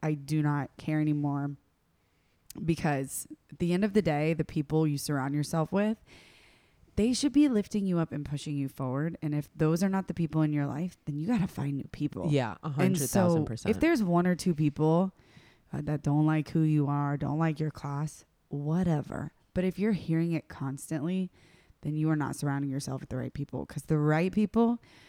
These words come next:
Speaker 1: should constantly tell you how incredible you are and that you have more to give and that you should keep pushing and they love whatever crazy shit you're doing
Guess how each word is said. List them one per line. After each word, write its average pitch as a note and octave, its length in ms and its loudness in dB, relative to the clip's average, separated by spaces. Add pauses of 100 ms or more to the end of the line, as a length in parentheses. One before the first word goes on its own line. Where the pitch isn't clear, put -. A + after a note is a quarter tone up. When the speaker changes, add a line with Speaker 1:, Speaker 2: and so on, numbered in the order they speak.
(180)
Speaker 1:
should - 220 -18
constantly D3+ 720 -4
tell C#3+ 180 -8
you C#3 140 -2
how D3 160 -4
incredible C#3 520 -4
you C#3 200 -4
are - 260 -8
and D#3 80 -10
that D#3 80 -4
you D3+ 60 -2
have C#3+ 100 -2
more D3 300 -2
to C3+ 80 -4
give B2+ 440 -8
and D#3+ 120 -10
that - 20 -6
you D3+ 80 -6
should - 160 -12
keep - 260 -8
pushing A#2+ 600 -8
and D3+ 100 -4
they D3+ 140 2
love D3 380 -2
whatever C#3+ 260 0
crazy E3+ 420 -4
shit D#3+ 240 -6
you're E3 100 -4
doing D3 460 -2